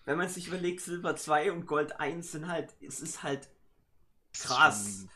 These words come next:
Speaker 2: das ist ein guter Weg.
Speaker 1: So von Top sechzig Prozent auf Top fünfzehn Prozent,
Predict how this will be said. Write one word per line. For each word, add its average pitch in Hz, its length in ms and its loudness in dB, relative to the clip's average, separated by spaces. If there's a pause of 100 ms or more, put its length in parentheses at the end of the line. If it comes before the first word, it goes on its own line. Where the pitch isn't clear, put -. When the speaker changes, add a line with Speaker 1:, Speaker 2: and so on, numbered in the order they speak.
(160)
Speaker 2:
das 82 220 -4
ist - 200 -10
ein 101 160 -10
guter 104 280 0
Weg. 90 280 -8 (400)
Speaker 1:
So 151 240 -2
von 143 180 -4
Top 170 220 -4
sechzig - 480 -6
Prozent 147 460 -6
auf 147 180 -4
Top 156 240 -8
fünfzehn 156 560 -4
Prozent, 135 500 -4